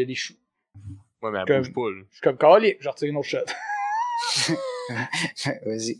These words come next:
Speaker 1: Ok, je le poigne. Là, d'un coup, qu'elle était juste, euh, je fais seize.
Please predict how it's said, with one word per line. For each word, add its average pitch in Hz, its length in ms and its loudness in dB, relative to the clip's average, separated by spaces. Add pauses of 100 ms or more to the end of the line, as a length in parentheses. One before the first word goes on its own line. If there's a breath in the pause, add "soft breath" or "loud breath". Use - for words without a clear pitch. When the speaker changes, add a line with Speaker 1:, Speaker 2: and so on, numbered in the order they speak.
(220)
Speaker 1:
Ok, 160 80 -2 (220)
je 143 100 2
le 139 80 -4
poigne. 143 280 2 (880)
Là, 139 160 -6
d'un 135 180 -6
coup, 156 160 -14
qu'elle 147 140 4
était 135 180 2
juste, 147 340 -2
euh, 123 920 -4
je - 180 -12
fais 127 240 2
seize. 127 580 -2